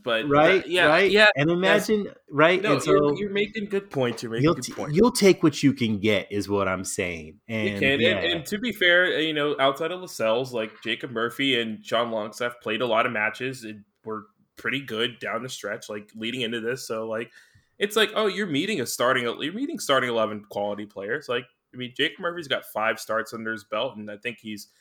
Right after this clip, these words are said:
Speaker 1: he's been a sub in almost every other match. So, like,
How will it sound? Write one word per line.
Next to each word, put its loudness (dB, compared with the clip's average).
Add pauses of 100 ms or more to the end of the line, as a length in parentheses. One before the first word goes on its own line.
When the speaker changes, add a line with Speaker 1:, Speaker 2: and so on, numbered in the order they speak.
(300)
Speaker 1:
he's -10
been 0
a -2
sub 2
in -6
almost -6
every -2
other -6
match. -8
So, -4
like, -4